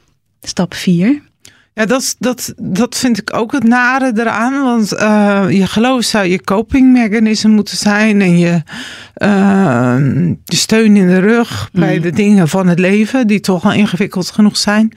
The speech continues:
Speaker 1: Mhm.
Speaker 2: En dus, ja, da-, daar zit gelijk het gat.
Speaker 1: Ja, want je gelooft.
Speaker 2: Ja.
Speaker 1: Ja. En wat geloof je?
Speaker 2: Eh, nou ja, dus wel, eh, de, de basics, zeg maar.
Speaker 1: Dat is?
Speaker 2: Ehm, nou ja, ik geloof dat,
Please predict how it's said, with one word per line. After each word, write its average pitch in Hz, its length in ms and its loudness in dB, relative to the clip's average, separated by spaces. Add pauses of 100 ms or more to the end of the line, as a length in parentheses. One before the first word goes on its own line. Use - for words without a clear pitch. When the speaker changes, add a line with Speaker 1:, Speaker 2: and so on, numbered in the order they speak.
(100)
Speaker 1:
Mhm. 196 240 0 (760)
Speaker 2:
En 196 460 0
dus, 208 400 -2
ja, 208 240 0
da-, 160 160 -2 (180)
daar 208 240 -2
zit 185 180 0
gelijk 165 280 -4
het - 100 -10
gat. - 420 -4 (840)
Speaker 1:
Ja, 180 300 -4
want 220 160 -2
je 262 80 -2
gelooft. 160 640 -6 (280)
Speaker 2:
Ja. 190 140 -8 (340)
Speaker 1:
Ja. - 380 -6
En 190 120 -2
wat 226 140 -2
geloof 233 320 -2
je? 302 160 -4 (640)
Speaker 2:
Eh, 262 100 -6 (360)
nou 226 180 0
ja, 233 160 0
dus 220 240 -4
wel, 208 420 -2
eh, 202 380 0
de, 165 120 -2
de 160 120 0
basics, 240 500 -2
zeg 302 180 -4
maar. 349 360 -2 (500)
Speaker 1:
Dat 208 160 -4
is? 254 280 -6 (100)
Speaker 2:
Ehm, 214 520 -2
nou 240 200 -2
ja, 170 60 0
ik 180 140 -4
geloof 214 400 -4
dat, 196 220 -4